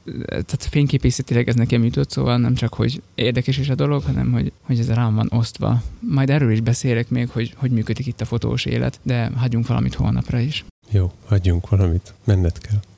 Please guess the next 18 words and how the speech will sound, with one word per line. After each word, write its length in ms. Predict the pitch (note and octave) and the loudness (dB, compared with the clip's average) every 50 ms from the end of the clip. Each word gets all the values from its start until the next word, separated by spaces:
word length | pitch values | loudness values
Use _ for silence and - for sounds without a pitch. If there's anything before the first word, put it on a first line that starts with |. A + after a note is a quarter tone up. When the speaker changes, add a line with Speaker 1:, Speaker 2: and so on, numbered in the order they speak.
| - - | -14 -6
Speaker 1:
Mhm. 140 | - - G2 | 0 2 4
Speaker 2:
Jó. 80 | F#2 F#2 G2+ - - | 4 2 0 -2 -6
Speaker 1:
Mennem 440 | - - C3+ C3+ C#3 C#3+ C3+ B2+ B2 | -2 0 2 2 2 2 2 2 2
kell, 140 | - C#3 C3 | 2 2 2
mert 220 | C3 B2+ B2+ - - | 4 2 2 0 0
megérkezett 520 | - C#3+ C3+ C#3 B2+ - - A#2+ C3+ - - | 0 2 2 2 2 2 2 0 0 -2 -8
a 40 | |
családom, 760 | - - - A2+ A2 G#2+ A2+ A#2 A#2+ B2+ B2 B2+ C#3 D3 D3+ - - - - B3+ | -6 -2 0 2 4 4 4 4 4 4 4 4 2 2 0 -4 -8 -12 -8 -2
azt 200 | - A#2+ A#2 - | -2 -2 0 0
hiszem, 600 | B2 B2 - B2+ C3 C#3 D#3 E3+ F3+ F3+ F3 E3 E3 E3 - | -2 0 0 2 2 2 2 2 0 -2 -2 -2 -2 -2 0
legalábbis 440 | - B2 A#2 A#2+ A#2 A2+ A#2 B2+ - | 0 0 2 2 2 0 0 -2 -2
annak 240 | B2 A#2+ B2 B2 | 0 0 0 0
egy 100 | B2+ A#2+ | -2 -2
része, 580 | A#2 A2+ G#2+ A2 B2 - - C#3 C3+ D3 E3+ E3 - - - | 0 0 0 0 -2 -2 -2 0 0 0 0 -2 -6 -10 -6
és 180 | - C3+ - | -6 -4 -4
akkor 300 | - C3+ - - C3+ B2+ | -4 -6 -4 -2 -2 0
most, 360 | B2+ B2+ B2 B2 B2 - - - | 0 0 0 -2 -2 -4 -4 -2
ö, 260 | C3 B2+ B2 A#2+ | -2 0 0 0